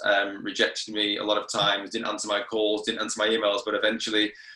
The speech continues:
I think they were just like, "Do you know what? Let him in. He's not gonna give up." So, um, yeah, I courted the company for a couple of years, um, and applied for a couple of roles that weren't quite right. And then eventually, um, one came up that was right, and, you know, managed to, managed to get in there.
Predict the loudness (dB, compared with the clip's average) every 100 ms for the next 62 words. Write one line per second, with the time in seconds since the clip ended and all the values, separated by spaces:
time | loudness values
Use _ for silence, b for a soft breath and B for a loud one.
0 | B 2 4 6 4 2 2 2 4 4
1 | 6 6 6 4 6 4 4 2 0 0
2 | 0 2 2 0 0 2 2 2 -4 B
3 | B B _ 4 4 4 0 4 6 6
4 | 4 2 4 2 0 2 2 4 0 4
5 | 2 4 2 2 2 4 6 4 0 -2
6 | 2 4 4 2 -4 -6 -2 -2 -2 -4
7 | 4 4 4 0 -4 -2 0 2 2 0
8 | -4 -2 -2 0 2 4 6 6 6 2
9 | 0 0 -2 -2 -2 -2 -2 -8 B B
10 | B _ -2 0 0 -6 -10 -2 -2 0
11 | 0 -2 -2 -4 2 2 4 2 2 0
12 | -4 -2 -2 -4 -6 -6 -4 -4 -2 -2
13 | -2 -6 -6 -4 -4 -4 -4 -4 -4